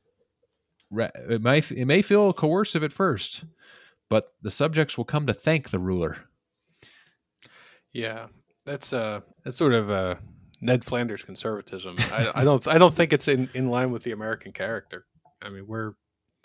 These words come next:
Speaker 2: we're the last, we're the last people in the world who will thank you for ruling us with a, an,
Speaker 1: <laughs>
Speaker 2: an iron rod.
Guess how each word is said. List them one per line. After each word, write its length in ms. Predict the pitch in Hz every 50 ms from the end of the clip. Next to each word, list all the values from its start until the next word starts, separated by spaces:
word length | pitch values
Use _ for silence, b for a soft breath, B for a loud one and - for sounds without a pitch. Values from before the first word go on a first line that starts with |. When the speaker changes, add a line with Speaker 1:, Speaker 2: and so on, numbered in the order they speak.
| b b b 165 160 b b b b b _ _ _ B B B B B B B B B _ _
Speaker 2:
we're 140 | - 143 180
the 80 | 180 160
last, 300 | 143 147 147 151 - - _ _ _ - -
we're 120 | 151 151
the 80 | 151 147
last 320 | 131 135 143 147 143 -
people 420 | - 113 101 - - 92 87 85 _ _ _ _ _
in 120 | 117 104 98
the 60 | 98
world 380 | 101 104 110 110 104 98 90 -
who 60 | 104
will 80 | 95 90
thank 300 | - - 101 101 - -
you 100 | 98 90
for 180 | - - 95
ruling 360 | 92 95 98 101 98 95 92
us 260 | 92 92 90 - - 107
with 180 | 104 165 151
a, 420 | 98 90 165 135 - - - 139 117
an, 100 | 104 -
Speaker 1:
<laughs> 100 | 147 -
Speaker 2:
an 140 | 113 113
iron 280 | 113 110 110 107 104 101
rod. 380 | 104 104 107 104 98 92 90